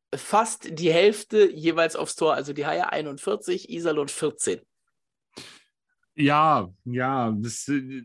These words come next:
Speaker 2: das war ja irgendwann, ich weiß gar nicht, ob das, ob das gegen Ende des zweiten Drittels schon war, wo die Torschussstatistik, ich kann mich auch irren, von Iserlohn einstellig war. Da hab ich auch nur gedacht, oh,
Speaker 1: Äh,
Speaker 2: weia.
Speaker 1: lass mich mal gucken, vielleicht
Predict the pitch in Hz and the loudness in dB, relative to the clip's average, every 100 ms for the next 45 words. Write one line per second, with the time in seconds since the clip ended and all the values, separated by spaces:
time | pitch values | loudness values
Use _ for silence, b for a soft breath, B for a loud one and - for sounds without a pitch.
0 | 113 123 - 151 160 139 156 165 147 156 | _ -8 -2 2 2 2 2 2 2 0
1 | 143 113 - 120 117 - 123 110 123 120 | -2 -6 -2 -2 -2 -4 -2 -2 -6 -4
2 | 120 107 123 113 110 113 117 123 147 135 | -4 -4 -14 -10 -4 -2 -2 0 2 0
3 | 117 - 127 123 117 123 175 180 - 123 | -2 -4 -2 -2 -2 -2 0 -2 -2 -4
4 | 107 117 107 113 104 104 113 131 117 123 | -2 0 -2 -2 -6 -8 -2 -2 0 0
5 | 120 110 - 165 - 139 139 131 135 - | 2 0 -4 -6 -4 -6 -6 -6 -12 -2
6 | 131 120 98 101 - 120 117 104 - 113 | -2 -2 -10 -14 -4 -4 -2 -6 -2 -2
7 | 98 - 120 113 123 113 _ 120 131 131 | -2 -4 -6 -2 -2 -2 _ -4 -2 -4
8 | - 95 87 82 85 82 80 85 b b | -6 -6 -6 -8 -8 -8 -8 -14 b b
9 | b b b b b b _ - 107 143 | b b b b b b _ -4 -2 0
10 | 143 127 113 113 110 - 110 110 101 117 | 0 0 0 -2 -6 -6 -4 -6 -6 -6
11 | 117 113 92 - _ 107 - 147 117 110 | -4 -4 -6 -12 _ -8 -6 -8 -10 -6
12 | - - 113 - 110 104 135 190 - | -6 -6 -10 -10 -8 -4 -4 -6 -12